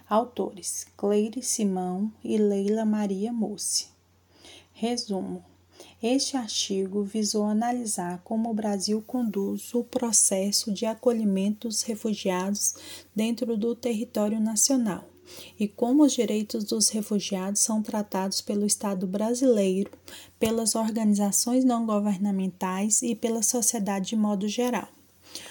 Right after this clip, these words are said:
Objetivou-se também identificar e listar as políticas públicas voltadas para a promoção, a proteção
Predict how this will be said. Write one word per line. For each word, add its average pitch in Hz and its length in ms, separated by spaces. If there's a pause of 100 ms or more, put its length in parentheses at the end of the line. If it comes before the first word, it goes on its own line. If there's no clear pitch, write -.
(180)
Objetivou-se 226 1080
também 190 600 (200)
identificar 220 840
e 254 120
listar 202 600 (360)
as 214 180
políticas 233 640
públicas 202 600
voltadas 208 560
para 208 240
a 202 40
promoção, 214 920 (160)
a 226 100
proteção 214 880